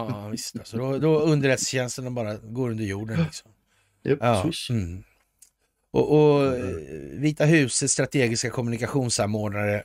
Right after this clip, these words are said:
Speaker 1: Pentagon-tal-, tidigare te-, Pentagon-talmannen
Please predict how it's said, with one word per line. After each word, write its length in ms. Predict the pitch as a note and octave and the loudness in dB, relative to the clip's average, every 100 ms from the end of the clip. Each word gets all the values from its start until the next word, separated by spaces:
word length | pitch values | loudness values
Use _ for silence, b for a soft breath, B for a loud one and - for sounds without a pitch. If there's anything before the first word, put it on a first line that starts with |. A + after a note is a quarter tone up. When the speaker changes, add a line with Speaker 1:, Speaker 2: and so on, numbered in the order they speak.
| - | -2
Speaker 1:
Pentagon-tal-, 920 | C3+ G#2 G#2 G#2 G2+ G#2 - G#2 G2+ - - | 0 0 -4 -6 -8 -8 -4 -2 -4 -8 -4
tidigare 280 | C#3 A2 G#2 | -2 0 0
te-, 160 | B2+ A#2 | -2 -4
Pentagon-talmannen 1000 | - C3 G#2 G2+ F#2+ G2+ F#2+ F#2+ G2 | -2 -2 -2 -6 -6 -6 -6 -6 -8